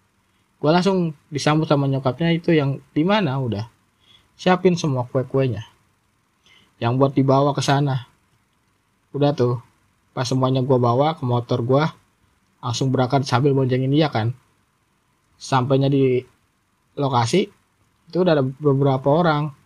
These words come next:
Ya, yang kakak, kakak kelas itu wajib datang duluan untuk mempersiapkan semuanya. Udah tuh, pas nyampe kan langsung gue taruh ya kue-kuenya. Habis itu gue sama dia balik lagi ke rumah dia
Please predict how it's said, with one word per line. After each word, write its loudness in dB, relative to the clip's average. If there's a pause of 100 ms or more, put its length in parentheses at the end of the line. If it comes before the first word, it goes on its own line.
(160)
Ya, -2 (560)
yang -4
kakak, -6 (320)
kakak -2
kelas 0
itu 2
wajib 2
datang 0
duluan 0 (640)
untuk -4
mempersiapkan -2
semuanya. -2 (1200)
Udah 2
tuh, 0 (400)
pas -4
nyampe 2 (240)
kan 2
langsung 0
gue 4
taruh 2
ya 0 (160)
kue-kuenya. -2 (720)
Habis 0
itu 2
gue 4
sama 2
dia 2
balik 0
lagi -2
ke -6
rumah -2
dia -4